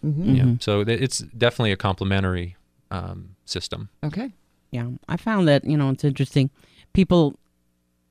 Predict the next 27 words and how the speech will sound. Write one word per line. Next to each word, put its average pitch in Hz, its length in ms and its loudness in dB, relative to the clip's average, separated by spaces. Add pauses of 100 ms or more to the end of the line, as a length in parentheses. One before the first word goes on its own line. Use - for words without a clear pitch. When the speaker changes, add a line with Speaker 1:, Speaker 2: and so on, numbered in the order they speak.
(160)
Speaker 3:
when 175 220 6
they're, 170 180 6
when 175 180 6
you 160 120 8
explain 285 640 6
to 165 100 4
them 113 500 -2
how 165 120 4
different 175 500 2
these 180 480 4
needles 147 460 2
are 117 260 0
from, 120 540 -2
you 143 80 2
know, 113 220 0
the 110 160 -2
hypodermic 131 720 -2
needle, 123 400 0
Speaker 2:
Mm-hmm. 101 180 -12 (140)
Speaker 3:
for 160 100 4
one 156 240 8
thing, 120 240 2
and 135 140 4
show 196 340 6
them 170 260 6
to, 165 100 6
and, 165 180 4